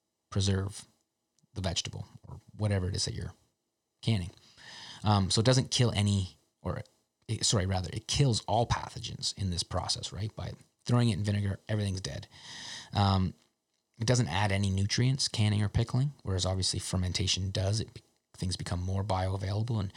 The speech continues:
increases vitamin C content and things like that. Um, canning it,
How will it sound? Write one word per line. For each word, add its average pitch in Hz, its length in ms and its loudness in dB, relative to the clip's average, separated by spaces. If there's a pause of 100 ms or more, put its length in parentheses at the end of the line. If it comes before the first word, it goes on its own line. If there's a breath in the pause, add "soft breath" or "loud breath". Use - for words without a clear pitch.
(280 loud breath)
increases 104 640 2
vitamin 95 360 2
C 101 220 2
content 101 460 0
and 98 80 -4
things 101 200 0
like 95 120 -2
that. 104 280 4 (540 loud breath)
Um, 98 400 6 (640)
canning 120 300 4
it, 87 120 0